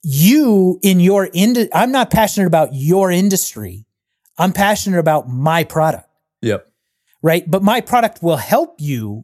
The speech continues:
Speaker 1: in your industry. And I've never been able to bridge the gap between how that feels offline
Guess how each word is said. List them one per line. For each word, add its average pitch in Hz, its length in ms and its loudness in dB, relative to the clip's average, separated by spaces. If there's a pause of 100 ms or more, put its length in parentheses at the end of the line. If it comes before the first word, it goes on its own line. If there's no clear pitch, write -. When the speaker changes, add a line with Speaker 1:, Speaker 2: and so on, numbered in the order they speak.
(120)
Speaker 1:
in 151 200 0
your 123 260 -2
industry. 98 640 -12 (480)
And 196 140 2
I've 196 160 0
never 254 340 2
been 233 160 2
able 196 320 0
to 165 140 -4
bridge 156 480 -2
the 143 100 -6
gap 139 560 -2 (1040)
between 165 760 2 (260)
how 208 240 0
that 196 280 0
feels 170 560 0 (220)
offline 131 720 -4